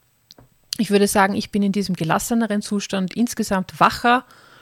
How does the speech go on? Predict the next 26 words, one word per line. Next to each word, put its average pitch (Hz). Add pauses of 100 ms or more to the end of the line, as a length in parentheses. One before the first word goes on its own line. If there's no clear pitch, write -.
und 220
bewusster 196
in 160
meiner 165
Reaktion 214
und -
deswegen 196
würde 185
ich 190
sagen, 175
ist -
das 175
der 208
bevorzugtere 175
Zustand. - (1200)
Man 196
könnte 233
Gelassenheit 220
natürlich 220
auch 202
mit 196
Wurstigkeit, 180
also 160
mit 165
Gleichgültigkeit -
gleichsetzen. -